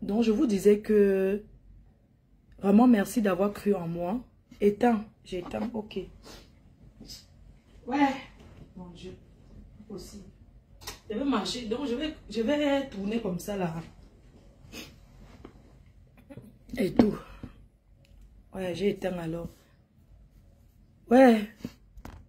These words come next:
Les gens, ça va comme ça dans le noir. Ok, ça va alors. J'ai vu F P Magina qui me dit que non, éteint.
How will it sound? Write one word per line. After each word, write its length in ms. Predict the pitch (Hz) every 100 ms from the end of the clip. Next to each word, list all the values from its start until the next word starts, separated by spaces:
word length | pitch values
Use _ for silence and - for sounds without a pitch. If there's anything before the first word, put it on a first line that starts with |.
| _ - -
Les 80 | 185
gens, 260 | 190 226 226 - - - - - - _ - _ - - - - - - - - -
ça 200 | - 208
va 140 | 254
comme 160 | 269 190
ça 100 | 226
dans 160 | 202
le 100 | 196
noir. 380 | 185 185 185 - - _ _ -
Ok, 300 | - 208 - 180 170 175 - - - _
ça 240 | - 190
va 220 | 185 190
alors. 280 | 180 175 175 - - _ _ - - - - - - - - -
J'ai 180 | 208 214
vu 160 | 208
F 240 | 220 202 -
P 120 | 208
Magina 480 | 196 175 165 196 190
qui 140 | -
me 140 | 196 175
dit 180 | 165 196
que 120 | 202
non, 280 | 196 196 202
éteint. 340 | 170 165 190